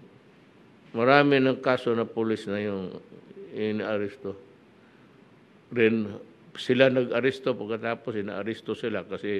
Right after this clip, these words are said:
may kaso, mag-file ang, basta ang sabi ko sa pulis, sabihin mo ang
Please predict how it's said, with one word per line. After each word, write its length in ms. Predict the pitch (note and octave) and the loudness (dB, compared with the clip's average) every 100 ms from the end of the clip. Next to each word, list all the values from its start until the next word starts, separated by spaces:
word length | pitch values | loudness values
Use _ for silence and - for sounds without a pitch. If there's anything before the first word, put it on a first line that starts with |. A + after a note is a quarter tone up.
| G2+ | -6
may 160 | G2+ | -10
kaso, 560 | - A2 G#2 - F#2+ F#2 - - - - _ _ _ | -4 -4 -4 -4 -6 -8 -18 -20 -20 -20 _ _ _
mag-file 640 | G#2 G2 - G#2 G#2 G#2 G2 | -12 -10 -6 -2 -2 -4 -8
ang, 240 | G2 F#2+ F#2 F#2+ F#2+ - _ _ _ _ _ _ - | -10 -14 -18 -20 -20 -20 _ _ _ _ _ _ -10
basta 400 | A#2 - C3 B2 | -8 -2 2 2
ang 80 | A2+ | 2
sabi 400 | - C3 C#3 C#3+ | 2 4 6 4
ko 160 | C3+ B2+ | 4 6
sa 160 | B2+ | 4
pulis, 640 | - A#2+ G#2+ G#2 - - - | 4 2 4 2 0 -8 -4
sabihin 560 | G2+ G#2+ B2+ B2 A#2+ | 0 8 12 12 12
mo 240 | A#2 A#2 - | 10 8 6
ang 240 | A2 | 2